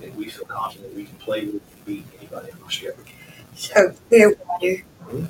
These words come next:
Speaker 2: uh, this week from Florida, homecoming. Ex-,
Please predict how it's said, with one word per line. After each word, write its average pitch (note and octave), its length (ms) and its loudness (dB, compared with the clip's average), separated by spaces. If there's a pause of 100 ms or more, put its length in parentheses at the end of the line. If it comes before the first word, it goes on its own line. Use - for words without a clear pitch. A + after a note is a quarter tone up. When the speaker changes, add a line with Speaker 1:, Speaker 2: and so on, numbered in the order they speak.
(140)
Speaker 2:
uh, - 180 2 (360)
this - 320 0
week F#4 400 -2 (340)
from - 340 6
Florida, F#3+ 840 2 (260)
homecoming. F#3+ 840 6 (800)
Ex-, - 240 -2